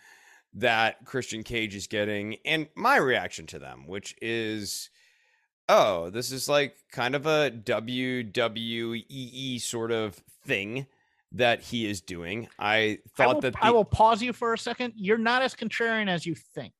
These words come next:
Speaker 2: Let's put it that way. I know there's a lot of people who like these, but there's a lot of people in the, uh,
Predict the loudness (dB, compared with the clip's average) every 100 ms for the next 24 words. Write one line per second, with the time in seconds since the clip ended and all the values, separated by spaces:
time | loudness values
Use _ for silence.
0 | -20 _ _ _ _ -2 0 2 2 0
1 | -2 0 2 4 6 4 6 4 4 2
2 | 2 2 0 -2 -4 -6 -6 -4 -2 0
3 | 0 0 0 0 2 2 2 -2 -2 -2
4 | -4